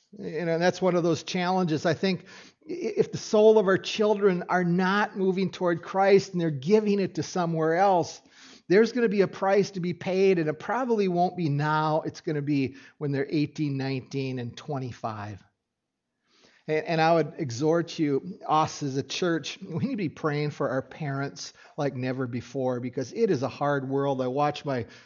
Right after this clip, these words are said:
son and my daughter live in this world, and I go, "I think it's much more difficult than it was when we were growing, when I was parenting."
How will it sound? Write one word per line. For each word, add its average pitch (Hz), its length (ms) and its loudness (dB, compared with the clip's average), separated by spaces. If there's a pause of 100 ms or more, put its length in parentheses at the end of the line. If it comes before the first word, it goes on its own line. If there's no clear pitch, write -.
son 151 280 0
and 143 80 -4
my 131 140 -4
daughter 135 560 2 (720)
live 151 300 2
in 139 80 -2
this 135 200 -4
world, 135 520 -2
and 117 100 -4
I 123 80 -6
go, 123 460 -6
"I 143 140 -10
think 143 220 -8
it's 127 140 -10
much 143 340 -4
more 131 160 -8
difficult 120 600 -10
than 120 140 -10
it 123 120 -16
was 123 360 -10 (280)
when 123 160 -10
we 120 140 -4
were 123 120 -6
growing, 117 380 -8
when 123 200 -8
I 120 80 -6
was 120 180 -8
parenting." 107 560 -16